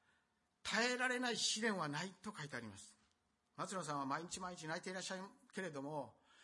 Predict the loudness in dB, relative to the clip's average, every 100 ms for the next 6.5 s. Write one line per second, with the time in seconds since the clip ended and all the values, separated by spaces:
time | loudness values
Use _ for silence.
0 | -16 0 2 2 2 4 6 4 2 -10
1 | -20 _ _ _ _ _ 8 8 10 8
2 | 6 6 6 6 6 6 6 2 4 6
3 | 6 4 6 6 6 6 4 2 -12 _
4 | _ _ _ _ 4 6 4 6 6 4
5 | 0 2 4 6 6 6 4 4 2 2
6 | 0 2 2 2